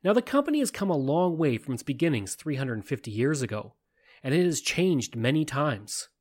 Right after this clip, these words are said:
While it may not be the same company it was three centuries ago, the impact of the Hudson's Bay Company on our country's history is immense, and without the Hudson's Bay Company,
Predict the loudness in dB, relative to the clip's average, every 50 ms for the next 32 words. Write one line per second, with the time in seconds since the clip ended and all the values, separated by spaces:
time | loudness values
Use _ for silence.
0 | _ _ _ _ _ _ _ _ _ _ _ _ _ _ _ _ _ _ _ 2
1 | 4 4 4 4 4 6 6 6 6 4 4 2 2 0 2 0 2 2 2 2
2 | 0 2 0 0 0 2 0 0 0 2 2 2 2 0 -2 -2 -2 0 0 2
3 | 2 2 2 2 0 -2 -2 -2 0 0 2 4 4 4 4 2 -2 -8 -10 _
4 | _ _ _ _ _ _ -4 -4 -4 0 2 0 0 2 2 0 0 0 -2 -2
5 | -2 -2 0 2 0 0 0 -4 -4 -2 0 0 0 0 0 -2 -2 -2 -2 -2
6 | -4 -2 -2 -2 0 0 0 0 0 -2 -4 -2 -4 -4 -4 -2 -4 -4 -2 -2
7 | -2 -4 -4 -4 -4 -4 -4 -2 -4 -4 -4 0 0 2 0 0 -2 -6 -6 -6
8 | -8 _ _ _ _ _ _ _ _ _ _ _ _ -6 -4 -2 -2 4 6 6
9 | 6 6 4 0 -4 -4 -4 -4 -4 -6 -2 2 2 0 2 0 -2 -2 -2 0
10 | -2 -4 -4 -6 -10